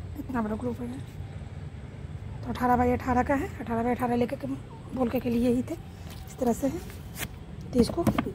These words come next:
लगा देते हैं, ग्रो बैग खाली करके लगा देंगे। और साइड साइड से, इसको लगाने के बाद साइड साइड से जो जगह इसको बीच में लगाएंगे, और साइड में अदरक, सॉरी, लहसुन और प्याज लगा देंगे पत्ता के लिए।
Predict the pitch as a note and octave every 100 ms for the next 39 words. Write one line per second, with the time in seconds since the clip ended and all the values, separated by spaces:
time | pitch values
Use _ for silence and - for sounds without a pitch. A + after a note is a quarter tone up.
0 | D4 A#3 A3+ A3+ B3 C4+ A3+ A#3 B3 -
1 | A#3+ A#3+ B3+ A#3 B3+ A#3 A#3+ D4 F#4+ -
2 | - C4+ B3 - C#4+ D#4 C#4 B3 D4+ C#4
3 | - C4 B3+ C#4 D4+ D4+ C#4+ C4 - C4
4 | C#4 A#3 B3+ B3+ C4+ D4 D#4 D#4 D4 D#4
5 | E4+ G#4+ - - - - - C4 - C#4
6 | C#4+ E4+ - C4+ C4+ C4 C#4+ F4+ - -
7 | - C4+ A3 - - - B3+ D4+ - G4+
8 | A4 - - - - - B3 - C4 A3+
9 | A3 G#3+ G#3+ A3+ A#3+ - - - C4+ A#3
10 | G#3 A3 A3+